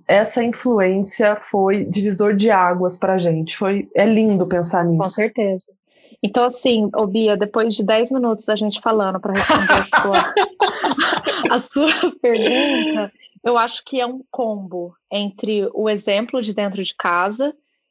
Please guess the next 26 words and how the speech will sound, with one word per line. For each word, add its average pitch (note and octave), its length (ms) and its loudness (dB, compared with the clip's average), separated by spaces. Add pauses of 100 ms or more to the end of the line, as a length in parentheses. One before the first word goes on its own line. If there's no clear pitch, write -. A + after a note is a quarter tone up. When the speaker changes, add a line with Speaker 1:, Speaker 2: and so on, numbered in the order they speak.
(160)
Speaker 2:
e A#3+ 60 -2
também C4 640 2 (140)
o, A#3+ 160 -4 (320)
o C4 80 -2
mundo, B3+ 800 2 (100)
o A3+ 60 -2
país A3 520 0
e A3 60 0
a A3 60 0
sociedade G#3 760 -2
que - 160 -6
nós, G#3 520 -2
como G#3 420 -2 (140)
indivíduos, G3+ 760 -2
criamos, F#3 720 -2
né? B3 240 -2 (640)
É, F#3+ 280 0
seja A#3+ 380 2
através G#3 500 0
de G3 60 -2
um G3 40 0
sorriso, C#4 840 0
de A3 120 0
um G#3+ 80 2
bom G3+ 220 0
dia, C#4 520 2